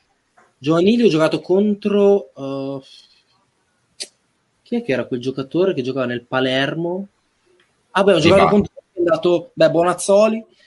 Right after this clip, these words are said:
Speaker 1: eh, mm,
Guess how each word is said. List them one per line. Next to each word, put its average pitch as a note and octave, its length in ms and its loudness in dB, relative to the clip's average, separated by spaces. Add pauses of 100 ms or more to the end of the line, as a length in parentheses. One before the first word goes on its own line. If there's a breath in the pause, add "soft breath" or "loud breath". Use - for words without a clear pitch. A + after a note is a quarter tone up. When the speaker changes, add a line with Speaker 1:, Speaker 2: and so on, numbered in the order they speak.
(520 soft breath)
Speaker 1:
eh, C3+ 440 -2 (1000)
mm, B2+ 800 -8